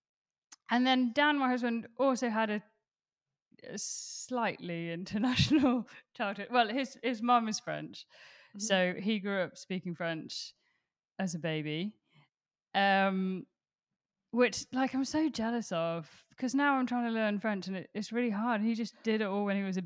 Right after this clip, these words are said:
Speaker 1: baby, and he didn't even know.
Speaker 2: <laughs>
Speaker 1: Like, I wasted my <laughs> baby years.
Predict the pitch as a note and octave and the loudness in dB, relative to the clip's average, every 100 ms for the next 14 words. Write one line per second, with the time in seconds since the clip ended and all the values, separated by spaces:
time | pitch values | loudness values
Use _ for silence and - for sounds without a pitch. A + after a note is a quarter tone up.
0 | - F#3 G#3+ G3+ D#3+ F3 F3+ G#3 G3+ G3 | -2 -2 0 0 -2 -2 -2 -2 -2 -2
1 | F#3+ F#3 G3 G#3 F3+ F#3 F3+ - - - | -2 -2 -2 -4 -4 -4 -4 -6 -16 -20
2 | - - - _ _ - A#3+ C4+ D#4 E4+ | -20 -20 -20 _ _ 0 4 6 6 4
3 | - B3+ B3+ C4+ B3 A#3 C#4+ B3+ A3+ A3 | 0 4 4 6 4 6 8 6 6 6
4 | B3+ A#3 F3 - - | 6 4 2 -2 -2